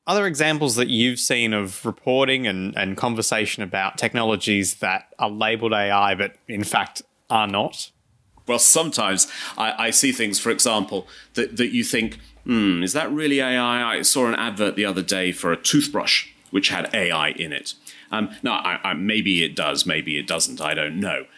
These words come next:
Speaker 2: Uh, but it strikes me when we're getting to toothbrushes with A I, we're, we're, we're, we're, we're not really talking about the things that are gonna transform our society.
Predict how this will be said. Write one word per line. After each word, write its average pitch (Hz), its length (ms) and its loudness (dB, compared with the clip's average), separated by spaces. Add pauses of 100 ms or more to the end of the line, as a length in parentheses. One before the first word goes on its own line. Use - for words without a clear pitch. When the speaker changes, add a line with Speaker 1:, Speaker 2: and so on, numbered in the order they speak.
(200)
Speaker 2:
Uh, 87 220 -2
but 104 180 -2
it 95 120 0
strikes 117 400 2
me 95 80 -2
when 90 200 -2
we're 92 60 0
getting 95 260 -2
to - 120 -6
toothbrushes 82 720 -6
with 76 140 -10
A 76 180 0
I, 73 240 -2
we're, 80 260 -6
we're, 87 220 -6
we're, 92 320 -2
we're, 90 400 -8
we're 120 160 -4
not 127 160 2
really 101 220 0
talking 92 400 0
about 80 260 -4
the 80 100 -14
things 78 300 -6
that 78 140 -8
are 76 40 -10
gonna 76 160 -12
transform 78 540 -6
our 73 100 -4
society. - 800 0